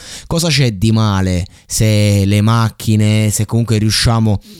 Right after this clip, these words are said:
con dei click o senza starci a pensare troppo, riusciamo a non lavorare? Teoricamente nulla, in tante società ancora funzio-, cioè già funziona così, ma basti pensare a luoghi come l'Australia, dove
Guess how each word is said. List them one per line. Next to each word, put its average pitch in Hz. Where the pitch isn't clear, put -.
con 110
dei 110
click 117
o 110
senza 110
starci -
a 107
pensare 107
troppo, 107
riusciamo 104
a -
non 104
lavorare? 101
Teoricamente 135
nulla, 113
in 101
tante 127
società 135
ancora 117
funzio-, 113
cioè 127
già 151
funziona 131
così, 101
ma 98
basti 123
pensare 120
a -
luoghi 127
come 117
l'Australia, 107
dove 98